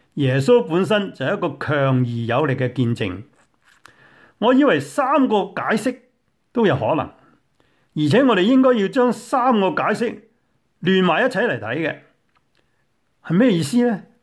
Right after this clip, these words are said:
第一，預言就係真實嘅話，就係真理。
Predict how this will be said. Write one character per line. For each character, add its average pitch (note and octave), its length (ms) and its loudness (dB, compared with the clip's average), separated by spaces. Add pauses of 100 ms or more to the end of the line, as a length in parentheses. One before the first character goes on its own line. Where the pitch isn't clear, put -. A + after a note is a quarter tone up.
(360)
第 C3+ 80 -4
一， D#3 60 2
預 F#3 640 -4
言 G2 140 -4 (800)
就 E3 180 2
係 C#3+ 240 -2
真 G#3 320 0
實 C#3 220 -10
嘅 C3 100 -6
話， G#2+ 440 -6
就 D3+ 100 0
係 A#2 180 -2
真 D#3 300 -2
理。 G2 280 -12